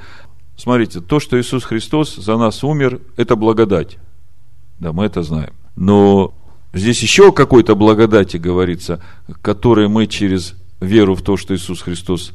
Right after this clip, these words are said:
умер за нас. И мы получаем доступ к этой благодати. А в чём суть этой благодати? Причём эта благодать приводит к славе Божией.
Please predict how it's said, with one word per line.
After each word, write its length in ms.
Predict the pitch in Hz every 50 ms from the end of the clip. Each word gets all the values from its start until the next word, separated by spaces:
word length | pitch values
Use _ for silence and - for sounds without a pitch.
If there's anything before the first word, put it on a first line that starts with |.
| - -
умер 280 | 101 101 90 85 85
за 140 | 82 80 82
нас. 220 | 82 80 69 - -
И 80 | - 104
мы 140 | 113 127 123
получаем 520 | - 117 117 117 113 - 123 117 110 110
доступ 380 | 104 123 123 117 - 113 98 -
к 80 | -
этой 280 | 214 214 196 - 131 107
благодати. 680 | 92 90 87 87 82 80 78 78 71 62 - - - - - - - - - - - - -
А 60 | -
в 40 | -
чём 220 | - - 180 175 -
суть 360 | - - 180 170 135 - -
этой 340 | - 156 170 160 - 110 98
благодати? 680 | 90 90 87 90 85 87 85 82 73 64 - - - - - - - - - - - - - - - - - - - - - - - - - - - - - - - - - - - - - - -
Причём 320 | 110 104 - - 127 127
эта 160 | 123 101 113
благодать 640 | 101 101 107 104 104 110 110 113 160 170 180 175 175
приводит 560 | - 104 98 95 104 143 160 131 127 113 - - - - - - - -
к 80 | -
славе 400 | - - 120 131 131 127 110 104
Божией. 540 | 95 90 113 113 101 - - 62 55 95 95